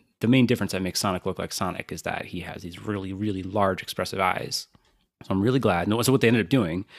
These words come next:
so, so this, this trailer drops, <laughs> and every, every Fanic Son-, uh, oh my God, Fanic Son?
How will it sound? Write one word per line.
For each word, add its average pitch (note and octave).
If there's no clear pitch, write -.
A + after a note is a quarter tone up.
so, G2
so A2+
this, G#2+
this G#2+
trailer A2
drops, -
<laughs> -
and G#2
every, A2+
every G#2+
Fanic G2+
Son-, F#2
uh, -
oh F#2
my F2
God, E2+
Fanic -
Son? A2